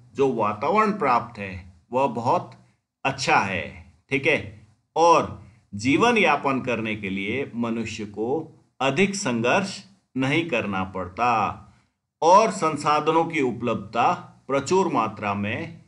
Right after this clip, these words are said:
है, इसलिए वहां पर जनसंख्या बहुत अधिक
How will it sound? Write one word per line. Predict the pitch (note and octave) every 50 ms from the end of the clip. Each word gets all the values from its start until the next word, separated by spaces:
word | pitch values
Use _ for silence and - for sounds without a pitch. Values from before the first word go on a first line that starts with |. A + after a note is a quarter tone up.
| _ _ -
है, | B2+ A#2 G#2+ F#2+ D#2 B1 - - - - _ _ _ _ _ _ _ _ - -
इसलिए | A3+ G#3+ A3 D3+ C#3+ C3+ A#2+ A2+ A#2+ C3+ D#3+ E3 E3+ - - _ _ _ _ -
वहां | A2+ B2 B2 C#3 E3 F3+
पर | E3+ B2 B2 A2+ G#2
जनसंख्या | F#2+ G#2+ G#2 G#2 G2+ G#2 G#2 G2+ F#2+ G2 G#2+ A2 A#2
बहुत | A#2 G#2+ G#2 F#2 G#2+ A#2 A#2 - - G2+
अधिक | G2+ G2+ A2+ C#3 F#3 F#3 - - -